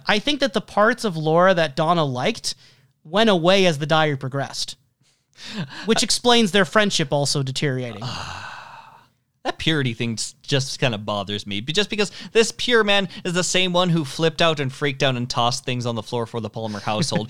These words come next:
Speaker 1: <laughs>
Speaker 2: when he doesn't get his way.
Speaker 1: Yeah, well, well, uh, hey,
Speaker 2: He's the
Speaker 1: a
Speaker 2: pure child.
Speaker 1: Yeah, exactly. I was gonna say a temper tantrum is a pure emotion.
Speaker 2: Sure.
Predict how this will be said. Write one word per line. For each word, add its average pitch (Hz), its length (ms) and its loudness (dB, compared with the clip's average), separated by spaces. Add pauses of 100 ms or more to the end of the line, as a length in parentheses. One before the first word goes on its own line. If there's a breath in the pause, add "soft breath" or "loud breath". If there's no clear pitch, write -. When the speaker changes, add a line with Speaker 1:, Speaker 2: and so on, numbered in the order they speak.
Speaker 1:
<laughs> 175 80 -8
Speaker 2:
when 143 120 4
he 135 80 4
doesn't 131 240 2
get 120 120 -2
his 117 140 -4
way. 101 420 -4
Speaker 1:
Yeah, 104 220 -12
well, 175 260 -2
well, 190 440 2 (160)
uh, 202 180 -2
hey, 185 220 4
Speaker 2:
He's 226 180 4
the 226 100 4 (120)
Speaker 1:
a - 20 6
Speaker 2:
pure 220 220 6
child. 131 540 2
Speaker 1:
Yeah, 262 200 4
exactly. 226 460 2
I - 20 2
was 170 80 -2
gonna 240 140 4
say 196 180 2
a 160 60 4
temper 254 340 2
tantrum 180 480 2
is 180 220 0
a 165 40 -2
pure 180 340 2
emotion. 151 440 0
Speaker 2:
Sure. 131 540 0